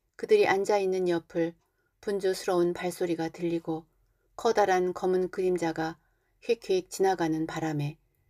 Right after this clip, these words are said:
수일이는 무서운 생각이 칵 들어 기혜에게 와락 달겨들었다. 그 뒤는 어떻게 되어 그리 되었는지는 모르나 그들 둘이는 굳게 굳게 껴안고 있었다. 기혜의 입술은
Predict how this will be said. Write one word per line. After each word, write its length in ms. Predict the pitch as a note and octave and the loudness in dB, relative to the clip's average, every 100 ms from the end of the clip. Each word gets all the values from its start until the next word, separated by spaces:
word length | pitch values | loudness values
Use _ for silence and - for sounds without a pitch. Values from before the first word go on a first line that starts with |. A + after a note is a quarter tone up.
| _ | _
수일이는 600 | - A#3+ A3 F#3 F3 E3+ | -6 -2 0 4 4 2
무서운 360 | - F#3 F#3+ F3+ | -2 -4 -2 -2
생각이 600 | G3 G3 F3 D#3+ E3 E3+ | -2 -4 -4 -2 -2 -4
칵 280 | - G3+ - | -8 -12 -12
들어 300 | - D#3+ D#3 _ _ _ _ | -8 -8 -8 _ _ _ _
기혜에게 460 | - G#3 F#3+ F3 F3 | 2 4 4 2 0
와락 400 | - F3 E3+ E3+ _ - | 2 2 0 -2 _ -10
달겨들었다. 800 | - F3+ F3+ D#3 D3+ - D3 D3 _ _ _ _ _ _ _ _ _ _ _ | -6 -2 -2 -2 -8 -8 -10 -10 _ _ _ _ _ _ _ _ _ _ _
그 160 | - A#3 | 4 4
뒤는 280 | A3 G#3 G3 | 4 0 0
어떻게 440 | F#3+ G#3+ G3+ F#3+ | 0 -2 -2 -2
되어 340 | F3 F3+ F3 E3+ | 2 2 0 -4
그리 240 | - F#3 | 0 0
되었는지는 680 | F3+ F#3 F#3 F3+ D#3+ D#3+ E3 | 0 -2 0 0 0 -2 0
모르나 480 | D#3+ D#3+ D#3 D3 D3+ _ _ _ _ _ - | 0 -2 -2 -4 -8 _ _ _ _ _ -8
그들 380 | G3 F3+ F3 | 0 2 2
둘이는 520 | F3 F#3 F3 E3+ E3+ E3+ _ _ _ | 0 0 2 4 2 -2 _ _ _
굳게 400 | - - G3+ F#3+ | -18 0 2 2
굳게 480 | F3+ F3 - E3+ E3+ | 0 -4 -2 -2 2
껴안고 400 | - A3+ G3+ D#3 | 2 2 0 -4
있었다. 640 | D#3 - D3+ - - D3 D3 _ _ _ _ _ _ _ _ - | -6 -6 -10 -10 -10 -10 -10 _ _ _ _ _ _ _ _ 0
기혜의 340 | A3 G3+ F3+ | 6 6 6
입술은 540 | F3 - F3 F3+ F3+ | 2 0 2 2 2